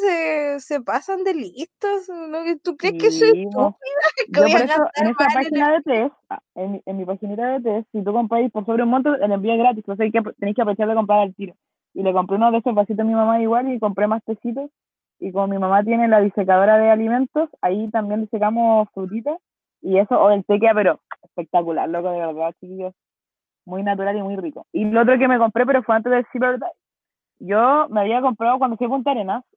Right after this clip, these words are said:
Speaker 2: eh, unos calcetines. Y no sabía
Speaker 1: Ah,
Speaker 2: qué marca eran y me
Speaker 1: ¿verdad?
Speaker 2: costaron
Speaker 1: En
Speaker 2: re caro
Speaker 1: Lipi,
Speaker 2: los
Speaker 1: ¿no?
Speaker 2: calcetines, po.
Speaker 1: ¿En dónde
Speaker 2: Sí, po,
Speaker 1: fue?
Speaker 2: los cal-, en, no me acuerdo en qué fueron, eh, cuando me compré las zapatillas.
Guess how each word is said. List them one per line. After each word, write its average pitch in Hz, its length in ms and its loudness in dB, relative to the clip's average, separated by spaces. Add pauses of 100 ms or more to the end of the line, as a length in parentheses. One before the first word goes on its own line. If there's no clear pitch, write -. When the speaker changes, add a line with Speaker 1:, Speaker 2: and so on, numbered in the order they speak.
(120)
Speaker 2:
eh, 175 180 -8
unos 233 220 -4
calcetines. 208 580 -4 (640)
Y 185 100 -10
no 208 120 -2
sabía 254 180 2
Speaker 1:
Ah, 320 80 4
Speaker 2:
qué 349 80 2
marca 370 200 2 (160)
eran 330 140 0
y 330 40 4
me 349 80 4
Speaker 1:
¿verdad? 339 140 0
Speaker 2:
costaron 247 440 -2
Speaker 1:
En 262 120 0
Speaker 2:
re 233 180 2
caro 208 200 4
Speaker 1:
Lipi, 247 40 2
Speaker 2:
los 254 100 -2
Speaker 1:
¿no? - 20 -20
Speaker 2:
calcetines, 277 580 -6
po. 190 140 -20 (380)
Speaker 1:
¿En 233 220 -6
dónde 214 240 -2
Speaker 2:
Sí, 254 80 0
po, 233 80 0
Speaker 1:
fue? 226 80 4
Speaker 2:
los 208 100 0
cal-, 208 180 -4 (460)
en, 190 560 -4
no 190 80 -4
me 220 80 0
acuerdo 190 260 2
en 220 80 0
qué 247 460 2
fueron, 254 300 0
eh, 190 100 0
cuando 196 180 0
me 196 80 0
compré 190 200 0
las 247 100 -2
zapatillas. 208 420 0